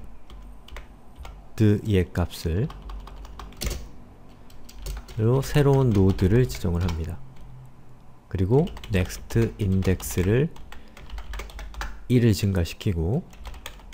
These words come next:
사이즈 역시도 일을 증가시키는 걸로 끝을, 끝을 내는 거죠. 자, 이 상태에서 한번 넥스트 메소드를 우리가 한번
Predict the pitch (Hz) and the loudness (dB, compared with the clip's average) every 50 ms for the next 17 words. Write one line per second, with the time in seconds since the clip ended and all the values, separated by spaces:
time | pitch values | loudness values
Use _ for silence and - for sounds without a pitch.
0 | - - - - - 95 90 92 95 90 - 92 87 87 85 - - - - 87 | -12 -10 -8 0 2 4 6 6 4 4 4 2 2 2 2 0 -2 -6 -6 -2
1 | - 107 120 151 190 - - - - - - - - 107 107 95 92 82 - - | 2 2 4 4 2 0 -2 -6 -8 -8 -8 -4 0 0 2 2 2 0 0 -4
2 | 95 85 82 76 - - - - 95 87 78 78 80 78 90 104 107 - 123 123 | -4 -4 -4 -6 -6 -8 -8 -4 -4 -4 -2 -4 -4 -4 -4 -4 -4 -2 -4 -2
3 | - 110 101 - - - - 117 - 98 87 82 78 85 85 80 76 76 - - | -2 -2 -4 -4 -6 -4 -4 -4 0 0 0 0 0 0 -2 -4 -6 -8 -12 -14
4 | - - - - - - - - - - - - - - - - - - - - | -18 -16 -16 -18 -18 -18 -20 -20 -20 -18 -16 -16 -16 -16 -16 -18 -18 -18 -16 -12
5 | - - - - - - 139 120 117 120 123 165 165 170 165 - 165 151 143 139 | -10 -8 -6 -4 4 6 8 8 8 8 8 8 6 6 6 8 8 6 8 6
6 | 147 139 135 135 139 127 104 107 117 - - - - - 156 147 143 139 127 113 | 4 4 4 4 4 6 6 6 6 4 2 -8 -4 2 4 6 6 8 8 6
7 | 113 107 - - 127 120 117 120 117 113 104 95 98 104 104 104 101 95 92 101 | 6 4 4 4 4 6 6 6 6 6 4 6 4 6 6 6 4 6 6 4
8 | 101 98 - - | 4 4 2 -2